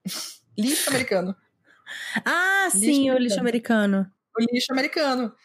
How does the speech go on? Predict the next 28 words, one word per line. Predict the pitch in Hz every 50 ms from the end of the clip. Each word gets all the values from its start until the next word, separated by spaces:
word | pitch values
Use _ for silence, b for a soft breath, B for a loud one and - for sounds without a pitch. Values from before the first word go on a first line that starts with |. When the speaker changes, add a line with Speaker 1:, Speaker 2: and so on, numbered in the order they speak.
| b b b b b b
Speaker 1:
que | - 220
é | 208
o | 202
American | 202 196 196 190 196 190 - 247 254
Dirt. | 294 285 247 202 190 - - - - - b b b b b b _
Que | - - 214 202 202
Speaker 2:
Sim. | 190
Speaker 1:
fica | 214 208 208
assim, | 196 - 233 214 208 208 196 - -
ó, | - 220 226 208 185 190
você | - - 208
vê | 196 220 214
uma | 208 196
pessoa | - 202 202 - - 254 247 262 302 349
que | - 320
não | 262 262 302 330
é | 302 247 240 240
dessa | 254 262 254 247 220
vivência, | 214 202 190 180 185 220 - 247 -
que | 247
não | 233 302 440 339
é | 220 214 214
disso | 214 - -
aqui. | - - - 170 170 214 294 - _ _ _ _ _ _ _
Ela | - 180 180 180
publicou | 180 180 185 180 180 - - 214 226 277
esse | 427 440 - 349
livro | 269 220 202 196 220 254 302